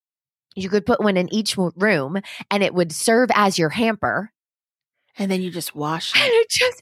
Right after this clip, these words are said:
Speaker 1: you just put it in when the clothes get dirty. But here's the only thing you have to do. You put, can put it anywhere. It says it's portable, easy to fit wherever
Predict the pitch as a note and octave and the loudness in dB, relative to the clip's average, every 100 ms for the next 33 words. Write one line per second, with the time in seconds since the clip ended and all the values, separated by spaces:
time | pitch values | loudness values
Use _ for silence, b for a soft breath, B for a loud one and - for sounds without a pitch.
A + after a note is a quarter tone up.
0 | B B B B - D#4 D4+ - - F4+ | B B B B -2 0 0 -4 0 2
1 | E4+ E4+ E4 D#4 C#4+ C4+ D#4 D4 - C#4 | 2 2 2 2 -2 -2 0 0 0 -2
2 | D4+ C#4+ G#3 D3 G3 G3 B3+ A#3 A#3 A#3+ | 2 2 2 0 -2 0 0 2 0 0
3 | C4 C4 C4 C#4 C#4+ D4+ F3+ F3 F#3 G3 | -2 0 -2 0 0 2 2 -2 -4 -4
4 | A3 G#3+ A3+ B3+ G#3 F#3 F#3 - F3+ - | -2 0 2 2 2 2 0 2 0 0
5 | E3 - - F#3 F#3+ A3+ B3 C4 _ _ | -6 -2 2 2 4 4 2 0 _ _
6 | A3+ A3+ A#3 A3+ - G#3 E3+ F3 F3 G3 | 0 0 2 0 2 0 4 4 4 2
7 | G3+ | 2